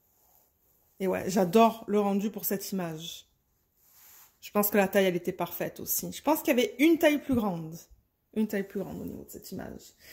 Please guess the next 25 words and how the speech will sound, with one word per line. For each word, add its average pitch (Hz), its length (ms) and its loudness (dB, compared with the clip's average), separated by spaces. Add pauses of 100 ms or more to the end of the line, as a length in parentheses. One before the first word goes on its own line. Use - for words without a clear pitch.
(220)
Et 254 180 6
avec 254 240 4
celle-là, 254 420 2
ben, 240 180 4
j'ai 226 120 0
travaillé, 233 760 0
euh, 196 580 0 (380)
avec 220 220 2
ces 240 100 2
fiches 226 300 -6
blanches. 202 520 0 (520)
C'est-à-dire 196 260 -2
que 202 60 -4
je 208 60 0
remplaçais 214 560 2
le, 196 200 4
la, 180 300 2
la 175 180 -2
pellicule 196 680 -2
plastique 208 420 -4
par 208 160 -4
de 208 40 -2
la 190 120 -2
pellicule 196 400 -4
opaque. - 580 -8